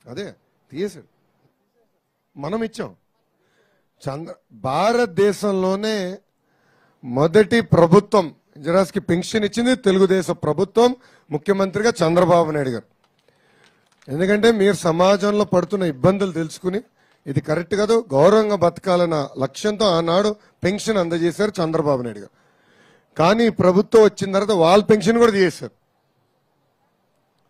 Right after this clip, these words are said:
చూడండి ఎంత అన్యాయమో. అందుకే అమ్మా వాలంటీర్ వాసు మాటలు వినొద్దండి.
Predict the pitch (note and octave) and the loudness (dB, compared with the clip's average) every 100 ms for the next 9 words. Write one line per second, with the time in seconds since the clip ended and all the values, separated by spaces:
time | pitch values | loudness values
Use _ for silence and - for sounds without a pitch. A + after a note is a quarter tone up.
0 | _ - G3 F3 F#3+ G3+ G#3 F#3 C3 A2 | _ 0 2 2 0 0 2 0 -2 -10
1 | _ _ _ _ _ _ _ _ _ _ | _ _ _ _ _ _ _ _ _ _
2 | _ _ - B2 D3+ G3 A3+ A3 G3 G3+ | _ _ -12 -8 -2 0 4 4 6 6
3 | F#3+ D#3+ F3 G3 G#3 G3+ G#3 F3 F3 F3+ | 6 6 8 6 4 4 4 6 6 4
4 | F#3+ F3 F3 F3+ E3 E3+ F3 D3+ D3+ F#3 | 2 2 2 2 2 2 0 0 2 4
5 | F3+ | 2